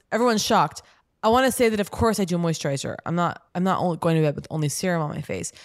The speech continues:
but the moisturizers, the moisturizers I've been using are too thin, I'm realizing now,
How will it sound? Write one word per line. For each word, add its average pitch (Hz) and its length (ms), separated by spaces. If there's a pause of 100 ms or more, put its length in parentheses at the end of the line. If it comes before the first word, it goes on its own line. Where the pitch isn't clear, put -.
(100)
but 190 120
the 208 60
moisturizers, 202 580 (180)
the 196 140
moisturizers 190 680
I've 151 160
been 165 140
using 165 280
are 160 100
too 180 260
thin, 208 440
I'm 196 180
realizing 165 600
now, 151 320